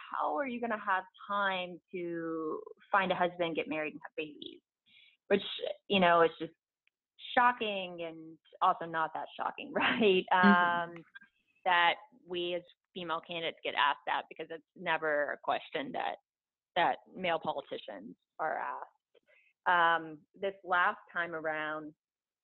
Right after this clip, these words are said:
Speaker 1: during early voting, I probably shook about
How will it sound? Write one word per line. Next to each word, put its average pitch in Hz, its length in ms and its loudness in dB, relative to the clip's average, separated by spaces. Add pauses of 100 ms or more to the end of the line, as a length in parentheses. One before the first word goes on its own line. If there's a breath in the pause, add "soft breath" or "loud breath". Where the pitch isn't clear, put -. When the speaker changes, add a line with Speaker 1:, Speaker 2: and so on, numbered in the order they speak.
(400)
Speaker 1:
during 196 300 2
early 190 340 6
voting, 165 600 0 (140)
I 214 440 4 (280)
probably 190 380 0 (120)
shook 160 180 -4 (300)
about 160 400 -2